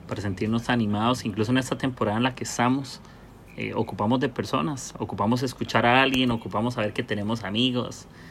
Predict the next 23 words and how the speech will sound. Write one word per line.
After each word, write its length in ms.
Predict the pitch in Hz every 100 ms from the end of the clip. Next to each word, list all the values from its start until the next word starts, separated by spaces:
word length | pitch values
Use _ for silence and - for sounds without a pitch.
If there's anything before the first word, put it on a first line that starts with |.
| - -
Eh, 120 | 107
tengo 180 | - 117
una 120 | 143
pregunta 320 | 131 120 127 139
muy 140 | 139
profunda, 580 | 135 127 143 151 143 139 - - - - -
eh, 160 | 101
para 260 | 87 101 98
cual-, 240 | 104 107 -
para 120 | 104
las 140 | 98
dos, 200 | 107 147
así 180 | 131 127
muy 280 | 131 127 139
profunda. 520 | 139 131 143 143 143 - - - - - - - -
Eh, 300 | 110 107 -
¿quién 120 | 123
es 60 | 139
mejor, 320 | 139 139 117
Balvin 360 | 123 139 147 147
o 80 | 110
Bad 120 | 113
Bunny? 360 | 127 135 104